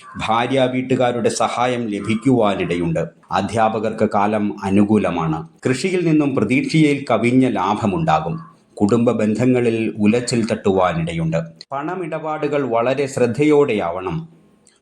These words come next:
തൊഴിൽ രംഗത്ത് അപ്രതീക്ഷിത സഹായ വാഗ്ദാനമുണ്ടാകും. അക്ഷീണ പരിശ്രമം മൂലം നഷ്ടങ്ങൾ ഒഴിവാക്കും.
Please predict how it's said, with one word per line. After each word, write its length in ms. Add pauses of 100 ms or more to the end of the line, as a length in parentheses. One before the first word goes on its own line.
(140)
തൊഴിൽ 280
രംഗത്ത് 340
അപ്രതീക്ഷിത 760
സഹായ 520
വാഗ്ദാനമുണ്ടാകും. 1160 (480)
അക്ഷീണ 440
പരിശ്രമം 580
മൂലം 320
നഷ്ടങ്ങൾ 480 (240)
ഒഴിവാക്കും. 580